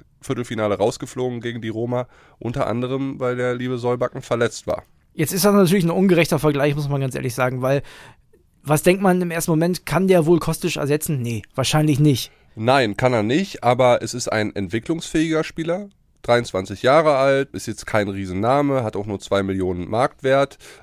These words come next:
Speaker 1: aber der hat Perspektive. Die Ablöse ist jetzt nicht die allerhöchste, so im unteren einstelligen Millionenbereich. Damit machst du noch ein bisschen Plus.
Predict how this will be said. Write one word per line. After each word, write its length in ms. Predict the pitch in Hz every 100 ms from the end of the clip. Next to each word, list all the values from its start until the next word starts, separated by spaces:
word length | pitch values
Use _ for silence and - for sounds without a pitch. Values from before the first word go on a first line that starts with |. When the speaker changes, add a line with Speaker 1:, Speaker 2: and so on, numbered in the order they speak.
| -
Speaker 1:
aber 200 | 98 101
der 100 | 101
hat 140 | 101
Perspektive. 920 | - 101 - 98 - 151 160 160 156 127
Die 180 | 104
Ablöse 580 | 113 120 123 123 117 120
ist 280 | 117 - -
jetzt 240 | 101 -
nicht 180 | 101 -
die 180 | 107 -
allerhöchste, 760 | 113 131 127 131 131 - 127 117
so 200 | 107 110
im 120 | 98
unteren 600 | 110 113 110 107 107 104
einstelligen 640 | - 107 - 107 107 104 95
Millionenbereich. 880 | 92 95 131 151 139 135 143 147 - -
Damit 200 | - 95
machst 220 | 104 104
du 60 | 110
noch 60 | 98
ein 80 |
bisschen 280 | 90 - 90
Plus. 440 | - 139 165 -